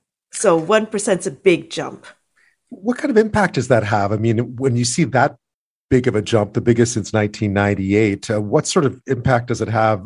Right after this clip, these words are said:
Speaker 2: right away?
Speaker 1: Well, right away, those of you who have variable rate mortgages, you're gonna be paying one percent more. That's a big jump. So I would expect the housing market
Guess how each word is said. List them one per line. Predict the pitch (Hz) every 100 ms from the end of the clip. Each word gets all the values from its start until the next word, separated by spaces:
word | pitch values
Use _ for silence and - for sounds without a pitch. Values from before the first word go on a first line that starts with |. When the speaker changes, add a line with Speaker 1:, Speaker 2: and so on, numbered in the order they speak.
| 117
Speaker 2:
right | 113 120
away? | 110 123 120 80 _ _ _ _ - - - - _
Speaker 1:
Well, | 220 208
right | 233 285
away, | 339 285 285
those | - 240 269 277
of | 254
you | 254 254 254
who | 269
have | 240 226 180
variable | 226 226 233
rate | 214 214 240
mortgages, | 208 175 160 175 - 165 185 - - _ _ _
you're | 220
gonna | 247 247
be | 226
paying | 233 233 196 190
one | 196
percent | 196 196 - 175 -
more. | 165 - - _
That's | 226 240 254 - 240
a |
big | 147 _ 202 180 - -
jump. | 170 - - _ _ - -
So | - 233 196
I | -
would | 202 185 233 233
expect | 226 - - 175 165
the | 185
housing | - 170 175 175 180 175
market | 156 151 - 160